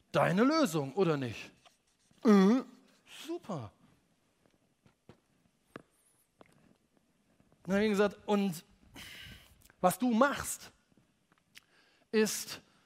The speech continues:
du kommunizierst das Fleisch und den Boden. Weil du sagst, "Hey, guck mal hier, liebe Freunde, mit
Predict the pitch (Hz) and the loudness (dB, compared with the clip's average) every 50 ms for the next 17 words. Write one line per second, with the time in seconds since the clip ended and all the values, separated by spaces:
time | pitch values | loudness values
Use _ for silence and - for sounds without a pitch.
0 | _ _ _ _ _ _ _ _ _ 240 262 - - 277 254 254 240 233 - - | _ _ _ _ _ _ _ _ _ 0 0 2 2 2 2 2 2 0 0 -2
1 | - - 269 262 220 214 233 247 226 - - - - - _ _ - 175 185 - | -2 0 2 2 2 2 2 0 -2 -4 -8 -16 -20 -20 _ _ -2 -2 -2 -2
2 | - 262 269 247 202 208 226 254 254 - - - - _ _ _ _ _ _ - | 0 2 4 6 6 4 2 0 -2 -6 -10 -14 -18 _ _ _ _ _ _ -2
3 | 214 202 190 175 254 269 - - - - - - _ _ _ _ _ _ _ _ | 0 0 2 4 4 4 4 2 0 -4 -12 -20 _ _ _ _ _ _ _ _
4 | _ _ _ _ _ _ _ _ _ _ _ _ _ _ _ _ - 208 202 202 | _ _ _ _ _ _ _ _ _ _ _ _ _ _ _ _ 2 2 2 4
5 | 277 285 240 214 233 233 254 - - - - 285 302 269 254 254 269 277 - - | 2 2 2 4 2 2 2 0 -2 2 6 8 8 10 10 8 6 4 2 -4
6 | - - _ _ _ _ _ _ _ _ _ _ _ _ _ _ _ _ _ _ | -12 -20 _ _ _ _ _ _ _ _ _ _ _ _ _ _ _ _ _ _
7 | _ _ _ _ _ _ _ _ _ _ - 269 247 240 226 226 262 277 269 240 | _ _ _ _ _ _ _ _ _ _ -2 2 2 4 4 4 6 6 6 6
8 | 240 240 240 220 226 208 202 196 - - 220 220 208 202 196 190 196 220 254 - | 6 4 0 0 -2 -2 -2 -4 -6 -4 -2 -2 -2 0 0 2 2 2 0 -2
9 | - - _ _ _ _ _ _ _ _ _ _ _ _ _ _ _ _ _ _ | -6 -12 _ _ _ _ _ _ _ _ _ _ _ _ _ _ _ _ _ _
10 | - 208 220 - - - | -2 -2 -2 -2 -4 -12